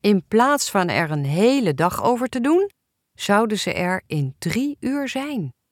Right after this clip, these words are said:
Aan de overkant zouden fotografen en mensen van de televisie zijn die allerlei vragen zouden stellen. Hoe het was om zo vlot te vliegen? Kon je wel een glaasje limonade drinken als je met meer dan duizenden kilometers door de lucht vloog?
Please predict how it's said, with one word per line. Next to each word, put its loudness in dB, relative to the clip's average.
Aan -4
de -4
overkant 0
zouden -2
fotografen -2
en -2
mensen -2
van -4
de -6
televisie -4
zijn -4
die -6
allerlei 0
vragen -4
zouden -6
stellen. -8
Hoe 0
het -2
was 0
om 0
zo 2
vlot -2
te -4
vliegen? -4
Kon 2
je 2
wel 0
een -2
glaasje -4
limonade 0
drinken 0
als -2
je 0
met 0
meer 2
dan -2
duizenden 2
kilometers 2
door -4
de -4
lucht -4
vloog? -8